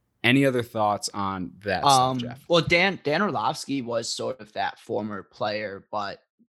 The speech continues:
Speaker 2: um, in touch with the numbers, I thought, like, presence, I guess. And actually, actually, as much as we rip on him on Twitter, he was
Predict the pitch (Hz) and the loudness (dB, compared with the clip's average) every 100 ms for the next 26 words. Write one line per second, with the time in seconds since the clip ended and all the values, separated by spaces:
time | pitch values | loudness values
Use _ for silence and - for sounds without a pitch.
0 | _ _ _ _ _ _ - 98 98 87 | _ _ _ _ _ _ -2 -2 -2 -6
1 | 82 - - 127 120 120 - - 107 104 | -10 -8 -2 -2 0 -2 -4 -16 -14 -12
2 | 104 98 98 95 104 92 98 _ _ _ | -10 -12 -12 -12 -8 -8 -8 _ _ _
3 | _ _ - 101 - _ _ _ _ _ | _ _ -10 -10 -10 _ _ _ _ _
4 | - 139 - 92 98 95 104 87 - 127 | -4 -4 -4 -8 -16 -18 -16 -16 -14 -12
5 | 139 135 - - 175 - - - 165 226 | 0 2 2 2 -2 -2 -6 2 4 4
6 | 160 135 147 214 208 170 110 120 127 131 | 2 4 2 0 -6 -6 -4 -4 0 0
7 | 131 120 98 - - 120 147 - 156 160 | 0 -4 -8 -10 -8 -2 -2 -2 -4 -4